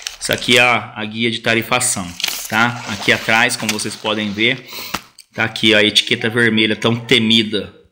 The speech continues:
pra galera que tá acostumada a, a importar, né?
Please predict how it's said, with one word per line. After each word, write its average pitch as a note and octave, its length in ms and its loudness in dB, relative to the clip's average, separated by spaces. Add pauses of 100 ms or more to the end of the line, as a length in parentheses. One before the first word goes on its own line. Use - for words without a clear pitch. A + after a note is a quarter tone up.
(760)
pra G#2 140 -2
galera G#2 320 4
que - 80 -12
tá A2+ 100 0
acostumada G#2 680 0
a, G2 340 -2 (100)
a G2+ 100 -4
importar, G#2 960 0 (100)
né? G#2+ 440 -2